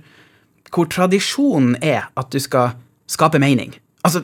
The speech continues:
se, se på de gamle visesangerne. De, de, de var jo, de, de var jo,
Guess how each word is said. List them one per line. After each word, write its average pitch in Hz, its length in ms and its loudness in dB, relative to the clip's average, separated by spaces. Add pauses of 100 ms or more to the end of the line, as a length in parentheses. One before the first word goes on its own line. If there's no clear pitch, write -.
(160)
se, 156 320 -4
se - 240 -8
på 180 80 -8
de 147 60 -8
gamle 165 200 4
visesangerne. 123 560 -2
De, 139 220 0
de, 147 60 -2 (120)
de 151 160 0
var 175 220 2
jo, 110 140 -2 (420)
de, - 100 -10
de 156 160 0
var 160 220 0
jo, 127 80 2